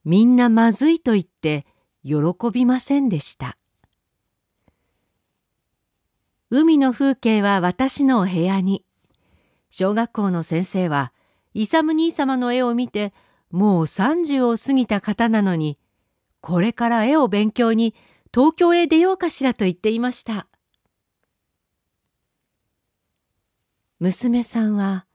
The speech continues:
せっせと古風なお嫁入りの着物を縫っています。そのそばで、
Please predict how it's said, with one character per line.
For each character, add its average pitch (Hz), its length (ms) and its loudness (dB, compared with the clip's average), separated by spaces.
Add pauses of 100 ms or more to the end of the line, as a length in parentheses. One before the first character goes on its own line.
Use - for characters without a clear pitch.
(680)
せ - 240 -4
っ - 40 -2
せ - 320 -12
と 127 300 -10
古 220 140 -6
風 202 300 -4
な 147 200 -6
お 143 120 -4
嫁 196 320 0
入 190 140 -2
り 190 40 0
の 190 160 -2
着 - 180 -4
物 208 300 0
を 214 80 2
縫 240 140 4
っ - 20 0
て - 180 -4
い 165 140 0
ま 147 140 -2
す。 - 260 -12 (840)
そ - 180 -6
の 160 80 -2
そ 165 160 -6
ば 151 100 -4
で、 127 260 -6